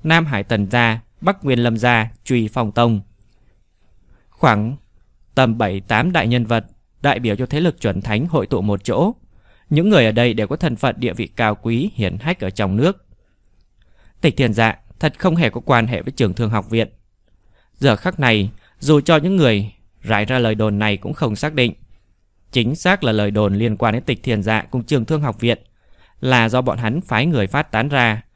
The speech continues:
mục đích là muốn nhìn thái độ của Trường Thương Học Viện. Nhưng điều khiến bọn họ không ngờ là Trường Thương Học Viện từ đầu đến cuối chưa hề ra mặt giải thích, phảng phất như Tịch Thiên Dạ thật không có quan hệ cùng với bọn hắn.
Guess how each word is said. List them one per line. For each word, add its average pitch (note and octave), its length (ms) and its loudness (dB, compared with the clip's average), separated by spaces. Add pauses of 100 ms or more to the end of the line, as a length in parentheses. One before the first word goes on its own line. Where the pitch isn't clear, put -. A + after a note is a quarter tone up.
(280)
mục E3+ 200 2
đích A3+ 200 0
là C#3 80 4
muốn A2 200 0
nhìn B2 200 0
thái A2+ 240 -4
độ D#3 200 0
của G#2+ 140 -8
Trường G2 240 -2
Thương A2+ 200 -4
Học A2 220 -4
Viện. A2+ 220 -2 (1000)
Nhưng A#2+ 340 4
điều A#2 140 0
khiến D#3+ 180 -2
bọn F3 140 2
họ D3 160 0
không D3 220 0
ngờ A#2+ 160 2
là G2+ 80 -2
Trường G2 240 -4
Thương C3 120 -4
Học A2 160 -6
Viện A2 260 -2
từ A2+ 120 -2
đầu G2 140 -2
đến G#2+ 180 -2
cuối A2 380 -2
chưa A2+ 180 0
hề G#2+ 220 -2
ra G2+ 120 -2
mặt G2+ 200 -4
giải F2+ 180 -6
thích, F3 240 -4 (840)
phảng A2+ 280 2
phất F#3+ 180 -2
như E3 100 2
Tịch A2 200 -6
Thiên A#2 180 -2
Dạ A2 340 0
thật - 200 -4
không D#3 140 -4
có F#3+ 80 -4
quan C3+ 280 0
hệ B2+ 200 -4
cùng G#2+ 220 -4
với A#2+ 100 -2
bọn C3 200 -4
hắn. A2+ 260 0